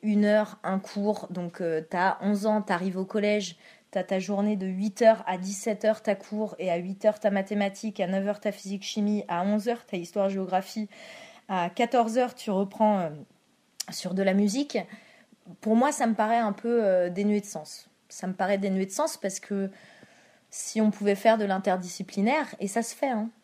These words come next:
Moi, ce dont je parle là, c'est, euh, à l'aune de mon établissement et de la manière dont ça se passe, et ça se passe la plupart du temps comme ça. Après, il y a plein de professeurs qui ont pris le pli et qui décloisonnent au maximum, qui essayent de faire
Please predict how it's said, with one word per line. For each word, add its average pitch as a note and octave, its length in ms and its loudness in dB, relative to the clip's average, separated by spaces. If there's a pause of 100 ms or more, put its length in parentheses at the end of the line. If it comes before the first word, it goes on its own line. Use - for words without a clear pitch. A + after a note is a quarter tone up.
(160)
Moi, G#3 100 -2
ce G3+ 140 -8
dont G3 180 -2
je G3 100 -6
parle B3 280 4
là, A3+ 180 4
c'est, A3 400 -2
euh, F#3 220 2
à E3+ 120 4
l'aune G#3 320 2
de F#3+ 100 -2
mon F3+ 200 -4
établissement F#3+ 640 0
et A3 60 4
de F#3+ 80 -4
la F3 80 2
manière F3 320 -2
dont G3 100 -2
ça F#3 180 -6
se - 120 -14
passe, A3+ 280 2
et F3 40 -12
ça - 160 -10
se - 100 -14
passe G3 220 -2
la F3+ 80 -2
plupart F#3 320 0
du F#3 120 -4
temps G#3 140 0
comme G3+ 160 0
ça. G3 320 0
Après, - 380 -2
il G#3 40 -2
y F#3+ 40 0
a D#3+ 80 -2
plein G#3+ 320 0
de G3 100 2
professeurs F3 720 0
qui - 180 -10
ont E3 80 -6
pris - 240 -10
le F3+ 100 -2
pli G#3+ 380 -4 (460)
et F3+ 100 -4
qui - 160 -10
décloisonnent F3 640 -2
au F3 40 -4
maximum, F3 640 -2 (560)
qui - 180 -2
essayent G3+ 380 4
de A3 140 4
faire B3 500 4